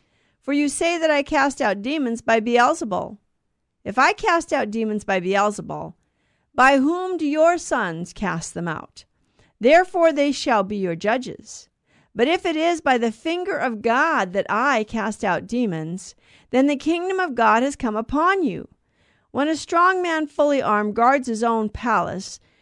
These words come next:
his goods are in peace. But one st-, when one stronger than he assails him and overcomes him, he takes away his armor in which he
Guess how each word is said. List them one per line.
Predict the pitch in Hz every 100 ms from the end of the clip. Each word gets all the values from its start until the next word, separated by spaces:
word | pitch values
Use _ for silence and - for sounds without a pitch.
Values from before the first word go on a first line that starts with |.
| _
his | 277 277 220
goods | 285 214 226 -
are | 247 247
in | 233 220
peace. | - 330 - - - - _ _ _ _
But | 202
one | 233 285 302
st-, | 285 - -
when | 220 247 247 247 226
one | 233 269 285
stronger | - 285 269 277 269
than | 240 240 233
he | 233 294 277
assails | 220 - 269 302 294 302
him | 233 202
and | 202
overcomes | 196 196 320 311 320 -
him, | 180 170 - - _
he | - 285
takes | 311 359 349 -
away | 269 254 254
his | 254 240 -
armor | 262 285 247 180
in | - 226
which | 247 254 -
he | - 262 262 262